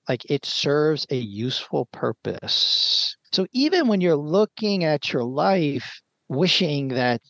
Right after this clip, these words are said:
certain things were not the way they are, uh, we, we talk about, um, seeing the gift or opportunity in some of these situations, uh,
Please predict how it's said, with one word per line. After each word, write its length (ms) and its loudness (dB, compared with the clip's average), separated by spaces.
certain 480 -4
things 420 -2
were 120 0
not 260 2
the 80 -2
way 260 0
they 220 -2
are, 680 0
uh, 300 0
we, 200 0
we 120 0
talk 260 0
about, 400 2
um, 460 0
seeing 400 0
the 100 -2
gift 380 -2
or 140 2
opportunity 1040 -2
in 260 0
some 340 0
of 280 -4
these 640 -2
situations, 1400 0
uh, 260 -2